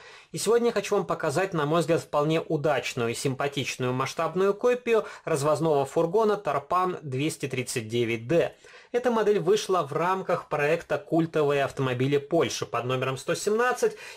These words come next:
и выпуск поступил в продажу в сентябре две тысячи тринадцатого года.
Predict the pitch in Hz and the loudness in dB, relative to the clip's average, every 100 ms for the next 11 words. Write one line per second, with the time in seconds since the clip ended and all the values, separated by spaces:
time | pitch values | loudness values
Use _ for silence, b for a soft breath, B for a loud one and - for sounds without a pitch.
0 | B 175 185 147 226 233 208 - - 160 | B 0 0 2 0 2 0 -2 -6 -4
1 | 170 165 185 170 - 160 170 208 190 - | -4 0 0 0 -2 0 2 2 2 0
2 | 156 135 135 160 156 131 - 151 139 131 | -2 0 0 2 2 0 0 -4 -2 -4
3 | 131 120 113 110 - - 123 117 123 170 | -2 -2 0 -2 -4 -2 0 0 2 2
4 | 147 110 | 2 0